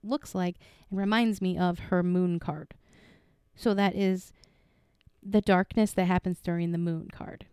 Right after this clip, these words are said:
When I did that podcast, I realized that the moon is a journey through darkness, and the devil is a tribulation. The Luna Soul's devil has so much symbolism in it.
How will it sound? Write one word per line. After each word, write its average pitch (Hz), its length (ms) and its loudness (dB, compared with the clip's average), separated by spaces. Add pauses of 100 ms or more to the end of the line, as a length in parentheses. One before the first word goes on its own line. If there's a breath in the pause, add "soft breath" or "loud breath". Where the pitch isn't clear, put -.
(220)
When 202 200 2
I 214 80 4
did 247 160 0
that 240 160 0
podcast, 190 720 -2
I 190 60 -2 (180)
realized 180 540 0
that 170 120 -4 (320)
the 175 100 -8
moon 196 460 0 (420 soft breath)
is 196 160 2
a 180 60 0
journey 180 560 0
through 180 420 -4
darkness, - 680 -10 (340)
and 180 220 0
the 170 40 -2
devil 185 540 0 (260 soft breath)
is 185 140 2
a 180 60 2
tribulation. 170 720 -4 (1600 soft breath)
The 233 100 0
Luna 294 300 2
Soul's 233 400 0
devil 196 460 2 (220 soft breath)
has 208 200 2
so 220 560 0
much 202 320 0
symbolism 208 640 0
in 220 120 0
it. 214 180 2